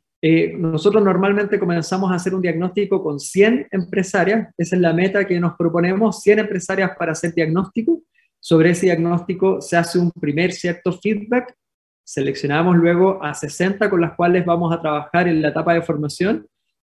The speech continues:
y luego terminamos con cuarenta en la etapa de acompañamiento final.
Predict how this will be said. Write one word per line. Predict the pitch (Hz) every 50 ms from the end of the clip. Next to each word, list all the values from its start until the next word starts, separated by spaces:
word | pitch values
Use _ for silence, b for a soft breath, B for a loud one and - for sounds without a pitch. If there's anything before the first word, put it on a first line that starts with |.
| _
y | - 170 160
luego | 156 175 190 202 190 208 214 202 185
terminamos | - 170 156 156 156 165 170 180 185 180
con | - 170 156 151
cuarenta | - 151 147 147 160 175 196 202 196 - 220 220 190
en | 165 160
la | 151
etapa | 151 151 165 - 175 170
de | 165
acompañamiento | 165 180 165 151 - 156 147 143 139 151 156 156 - - 143
final. | - 139 131 120 113 113